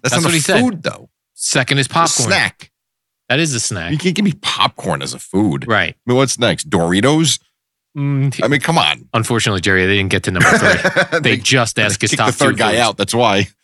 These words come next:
Speaker 2: So you're telling me, Jerry, so you're telling me, Jerry, here's Jim Nantz has gotta eat. There's a, he can pick from the stone crab section. He can pick from the popcorn section or the steak section. You tell me he's going stone crab first,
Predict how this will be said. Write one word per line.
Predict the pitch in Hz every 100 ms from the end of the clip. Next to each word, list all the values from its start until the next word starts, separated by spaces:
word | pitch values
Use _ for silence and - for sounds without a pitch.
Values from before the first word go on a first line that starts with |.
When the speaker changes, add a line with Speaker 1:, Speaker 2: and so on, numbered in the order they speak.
| -
Speaker 2:
So | 135
you're | 120 165 202
telling | - 185 156
me, | 151 135
Jerry, | 113 101 -
so | 156 165
you're | 214
telling | 190 190
me, | 143
Jerry, | 117 107
here's | 120 117 - 120
Jim | 131 143
Nantz | 131 120 117
has | 98 -
gotta | - 104 104
eat. | 92 78 _ _ _ _ -
There's | 110 95 101
a, | 76 - _ _ -
he | 113
can | - 113
pick | 98 - 139 -
from | 117 95
the | 90
stone | - - - 127 131 131
crab | 139 135 127
section. | - 135 - 151 - _ _ _ _
He | 123
can | 107 113
pick | 127 -
from | 120 101
the | 95
popcorn | - 160 - - 107
section | 98 104 98 104 101 - _ _ _ 123
or | 117
the | 107 101
steak | - - 123 104
section. | - 87 - - - _ _ -
You |
tell | - 143
me | 135 123
he's | 110
going | 123 110 104 101 _ _ _ _ _
stone | - - - 131 131 127
crab | 131 123 117
first, | - 127 131 -